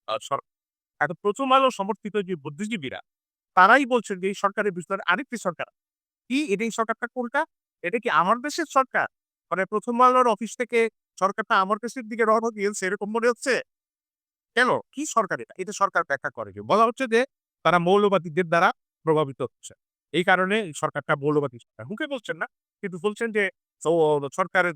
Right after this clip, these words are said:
ভিতরে আরেকটা সরকার আছে, অন্তর্বর্তী সরকারের অন্তর সরকার। এবং তারা এটা নিয়ে এই কথাও বলেছেন যে তারা এই সরকারকে এখন এই পথ খুঁজতে হচ্ছে। তাহলে এই অ-, ভিতরের যে মৌলবাদী সরকারের কথা, উপদেষ্টাদের কিছু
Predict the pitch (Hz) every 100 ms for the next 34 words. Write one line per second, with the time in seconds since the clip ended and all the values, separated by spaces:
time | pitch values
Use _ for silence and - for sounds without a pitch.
0 | 151 135 139 175 156 156 170 170 - 151
1 | 139 160 185 233 226 214 - 196 220 220
2 | 233 _ _ - 233 277 185 - 143 123
3 | 113 _ _ _ _ _ _ _ - 190
4 | 240 226 - _ _ - 180 220 233 175
5 | 208 208 208 190 _ _ _ - 202 -
6 | 214 220 233 190 151 135 139 175 170 175
7 | 160 - 170 170 156 160 160 139 135 _
8 | 165 151 143 - 180 - 135 - _ _
9 | _ _ _ _ _ - 175 233 262 277
10 | - _ 190 208 170 - _ _ _ -
11 | 185 240 220 208 175 220 220 214 196 185
12 | 180 170 135 - 110 - _ _ _ _
13 | 202 190 - 208 196 190 185 - 185